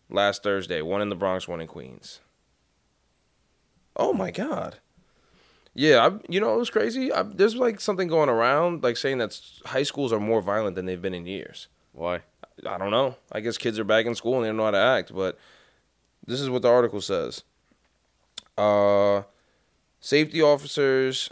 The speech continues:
Speaker 1: the safety officers union is say that s-, this,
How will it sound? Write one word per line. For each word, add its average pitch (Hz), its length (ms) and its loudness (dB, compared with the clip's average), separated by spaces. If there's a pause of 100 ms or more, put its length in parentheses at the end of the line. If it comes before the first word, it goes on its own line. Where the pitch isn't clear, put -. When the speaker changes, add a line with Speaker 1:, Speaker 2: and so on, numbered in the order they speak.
Speaker 1:
the 120 160 -2
safety 156 340 0
officers 135 380 0
union 123 280 0
is 110 120 -2
say 120 300 4
that 104 260 4
s-, - 220 -12 (440)
this, - 280 -8